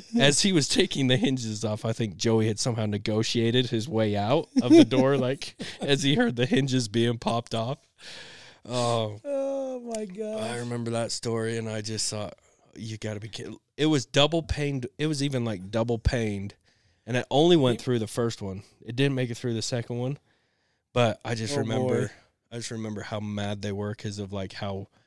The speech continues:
Speaker 2: weird the window was.
Speaker 1: Yeah.
Speaker 2: It wasn't, like, a normal window, and, like, to replace it, and, like,
Speaker 1: Right.
Speaker 2: they didn't have any money anyways, you know?
Speaker 1: Oh, my gosh.
Speaker 2: Oh, my
Speaker 1: Boy, I
Speaker 2: God.
Speaker 1: tell you what, man. There, there's plenty of,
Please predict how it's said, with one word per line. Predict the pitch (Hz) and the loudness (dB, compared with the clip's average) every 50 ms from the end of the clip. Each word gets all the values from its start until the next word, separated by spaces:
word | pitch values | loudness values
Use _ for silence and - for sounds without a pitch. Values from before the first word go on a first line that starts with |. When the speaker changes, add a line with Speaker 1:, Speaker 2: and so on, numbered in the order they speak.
| _ _ _ _ | _ _ _ _
Speaker 2:
weird | _ 107 113 117 117 117 120 127 127 127 127 - - | _ -2 2 2 4 4 2 0 -2 -4 -10 -16 -12
the | 98 107 | -8 -6
window | 110 113 120 123 123 123 120 | -4 -2 -2 -2 0 -2 -2
was. | 120 120 123 147 151 - - | -2 -2 -2 -4 -4 -4 -2
Speaker 1:
Yeah. | 143 135 131 127 | 0 2 2 2
Speaker 2:
It | - - | 2 4
wasn't, | 135 139 127 113 113 | 4 4 4 4 0
like, | 120 113 | 0 0
a | 107 | -2
normal | 101 104 113 117 123 120 117 117 110 110 | -2 0 2 2 2 2 2 0 0 0
window, | 113 117 117 113 120 123 131 127 | 0 0 0 0 0 0 0 0
and, | 120 110 | 0 0
like, | 107 104 101 | -2 -2 -4
to | - 107 101 | -4 -4 -2
replace | 101 104 101 - - 120 113 110 117 - - | -2 -2 -2 0 0 0 0 0 -2 -2 -2
it, | 117 120 117 - | -2 -2 -2 -4
and, | 101 101 | -6 -4
like, | 101 101 98 95 - _ _ _ _ _ _ - | -4 -4 -4 -6 -10 _ _ _ _ _ _ -2
Speaker 1:
Right. | 147 135 135 131 127 127 - - - _ _ _ 104 | 0 2 2 2 2 0 -4 -8 -20 _ _ _ 0
Speaker 2:
they | 120 120 | 2 2
didn't | 123 131 120 107 | 4 4 2 0
have | 123 110 110 | -2 -4 -4
any | 101 98 | -4 -6
money | 95 101 104 104 107 110 101 101 | -4 -2 -2 0 0 0 0 0
anyways, | 101 104 107 107 110 110 110 117 127 120 - - - - | 0 0 0 0 0 0 0 0 -2 -4 -6 -14 -12 -4
you | 120 117 110 | -2 0 0
know? | 110 107 110 120 123 | 0 0 2 2 2
Speaker 1:
Oh, | 143 143 135 123 | 2 2 0 -2
my | 113 110 104 101 101 | -4 -6 -8 -10 -12
gosh. | 107 120 123 123 120 127 123 - - - - _ _ _ _ _ _ _ _ _ _ _ _ _ - | -10 -10 -8 -8 -8 -8 -6 -8 -8 -10 -12 _ _ _ _ _ _ _ _ _ _ _ _ _ -10
Speaker 2:
Oh, | 101 101 92 | -8 -6 -6
my | 92 160 | -4 -2
Speaker 1:
Boy, | 170 180 180 | 2 4 4
I | 180 185 | 4 4
Speaker 2:
God. | 180 | 2
Speaker 1:
tell | - 196 190 | 0 0 0
you | 185 175 170 | 0 0 2
what, | 175 175 160 135 | 2 2 2 2
man. | 127 131 131 135 135 135 139 135 - - - _ _ _ _ _ _ _ _ _ _ _ _ _ | 0 -4 -6 -6 -6 -8 -8 -10 -14 -20 -20 _ _ _ _ _ _ _ _ _ _ _ _ _
There, | 175 175 170 165 | -6 -6 -6 -4
there's | - 156 160 165 165 151 | -4 -4 -4 -2 -4 -6
plenty | _ - - 190 185 175 151 143 | _ -4 -4 -2 -2 -2 -4 -6
of, | 131 | -6